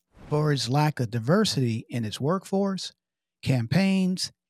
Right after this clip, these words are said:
and leadership roles. It often fails to truly represent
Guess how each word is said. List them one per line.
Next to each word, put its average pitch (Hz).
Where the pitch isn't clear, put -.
and 170
leadership 143
roles. 135
It 175
often 220
fails 247
to 151
truly 320
represent 123